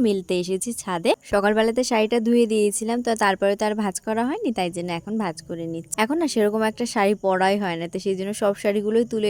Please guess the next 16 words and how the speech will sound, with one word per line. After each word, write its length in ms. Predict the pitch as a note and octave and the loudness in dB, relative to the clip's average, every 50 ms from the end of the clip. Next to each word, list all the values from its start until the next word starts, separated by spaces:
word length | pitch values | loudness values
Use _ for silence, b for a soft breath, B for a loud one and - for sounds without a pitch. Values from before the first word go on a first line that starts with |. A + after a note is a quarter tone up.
| G#3 G#3 | 0 0
রেখেছি। 320 | G#3+ - A#3+ A#3 - - D#4+ C4 | 0 0 -2 -4 -2 -2 0 0
আর 80 | A3+ G3 G3 | 2 2 2
এইটা 180 | G3+ G3 - A3 G#3+ G3+ | 0 0 -2 0 2 2
কালকে 240 | F#3+ F#3+ F#3 - G#3+ F#3+ | 2 2 0 -2 -2 0
বের 140 | G3 F#3+ F#3 - F3+ | 0 0 0 0 -2
করেছিলাম, 360 | F3 E3 E3+ - E3+ E3+ F3 F3 - | -2 -2 -2 -6 -8 -10 -6 -2 0
কালকে 240 | F#3+ F#3+ G3 F#3+ G#3 G#3 | 0 0 0 0 -2 -4
একটু 140 | - - A3 G#3+ A3 - | -4 -4 -6 -6 -4 -2
পরেছি, 380 | G#3 G3+ G3 G3 G3+ - - - - B B B B B B B B | -2 -2 -2 -2 -4 -6 -10 -12 -12 B B B B B B B B
তো 40 | - A#3+ A3+ | 0 0 2
এখন 160 | A3+ A3+ B3 A#3+ A#3 | 2 2 2 2 2
এই 40 | A#3 G#3+ | 2 2
যে 40 | A3 G#3 | 2 2
আজকে 160 | G#3 - - A#3 G#3+ A3+ | 0 0 -2 -2 0 2
ধুয়ে 160 | A#3+ A#3+ A#3+ G#3 | 4 4 4 4
দিয়েছিলাম, 380 | A3+ A3 A3 - - A3 A3+ | 2 0 0 0 -2 -4 -4